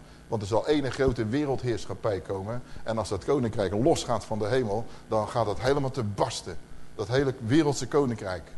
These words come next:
Ja toch? Ze gaan toch een wereldheerschappij oprichten? Echt waar. Dus, uiteindelijk moet die steen, die beeld hier aan zijn voeten gaan raken. Wat staat er in de tekst? "In die dagen van die koningen,"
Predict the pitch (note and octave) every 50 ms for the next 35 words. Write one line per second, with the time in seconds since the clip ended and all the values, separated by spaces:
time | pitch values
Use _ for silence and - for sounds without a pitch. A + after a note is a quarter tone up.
0 | - - - - - - - - - - - - - - - - - - - -
1 | C3 C3+ - F3 F#3 - - B2+ D3+ D3 D3+ C#3+ C#3+ D3 C3+ C#3+ D3+ D#3 D3+ C#3+
2 | D3+ D3 C#3 - - C3+ - C#3+ C3+ C3+ C3+ B2 C3 C3+ A#2+ - - D#3+ F3+ F#4+
3 | - - - - - - - - - - - - - - - - - - - -
4 | - - - C3+ B2 A#2 A#2 G2 E2 D2+ - - - - - - - - D3+ F#3+
5 | A#3+ B3 - - - - - - - - - - - - - - - C3+ C3+ C#3
6 | - - A3 B3+ C4 A#3+ A#3 G#3 F#3 G3+ G3 - D#3 C3+ - - - - A3 A#3
7 | A#3 A#3 G#3 F3+ E3+ D3+ C3 B2+ F#3 G#3+ A3 G#3 - F#3+ F#3 F3+ E3+ D#3 C3+ C3+
8 | B2+ A#2 G3+ A3+ G3+ G3+ - F#3+ F#3 F3 E3 D3 B2 G#2+ G2 G2 - F3 G3 G#3
9 | - - - - - - - - - - - - - - - - - - - -
10 | - - - - - - - - - - - - F3+ F3+ - - G#3+ G#3+ G#3 G#3
11 | G3+ G3 F#3+ G3 - - A3+ A#3 A3+ - - - - - E3 D#3 D3+ D#3+ C#3 C3+
12 | G#3 A3 A#3 A#3 A3+ G#3 - G3 E3 F3 F3 D3+ C#3 G3 G3 - G3+ A3 A#3 A#3
13 | G3+ F3 D#3 C3+ C#3 F3 A3+ A#3+